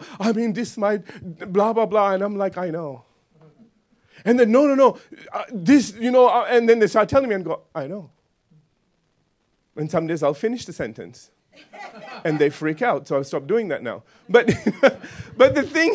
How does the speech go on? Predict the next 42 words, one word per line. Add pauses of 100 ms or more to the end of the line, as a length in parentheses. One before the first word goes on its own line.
(140)
is, (260)
I
want
you
to
notice (380)
that
God
will
always
talk
to
you.
If
you're
listening, (200)
he'll
talk
to
you.
If
you're
in
denial,
if
you
don't
want
to
hear
about
it, (160)
then
forget
about
it. (2000)
Do
y'all
hear
what
I'm
saying?